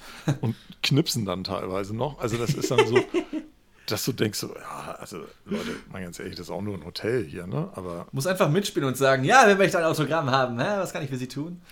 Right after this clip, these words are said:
Speaker 2: Ja, also
Speaker 1: Auf jeden
Speaker 2: das war ein bisschen, bisschen sehr komisch. Da muss ich allerdings sagen, die haben, ähm, wirklich die beeindruckendsten Türen gehabt, die ich je gesehen habe.
Speaker 1: <laughs>
Speaker 2: Ähm,
Speaker 1: Das ist auch so ein Achievement, Alter.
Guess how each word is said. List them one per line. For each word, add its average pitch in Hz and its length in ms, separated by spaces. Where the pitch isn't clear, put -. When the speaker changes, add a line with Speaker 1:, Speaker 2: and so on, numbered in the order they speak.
Speaker 2:
Ja, - 80
also 113 180
Speaker 1:
Auf 101 60
jeden 117 160
Speaker 2:
das - 580
war 90 120
ein 95 100
bisschen, 90 460
bisschen 104 340
sehr 90 180
komisch. 92 400
Da 120 100
muss 135 140
ich 143 120
allerdings 127 360
sagen, 117 260
die 117 160
haben, 123 320
ähm, 113 360
wirklich 120 320
die - 80
beeindruckendsten 113 960
Türen 127 300
gehabt, 98 260
die 117 60
ich 98 100
je 107 100
gesehen 101 360
habe. 101 260
Speaker 1:
<laughs> - 80
Speaker 2:
Ähm, 110 260
Speaker 1:
Das 139 120
ist 165 40
auch 170 120
so 165 100
ein 131 140
Achievement, 131 520
Alter. 107 360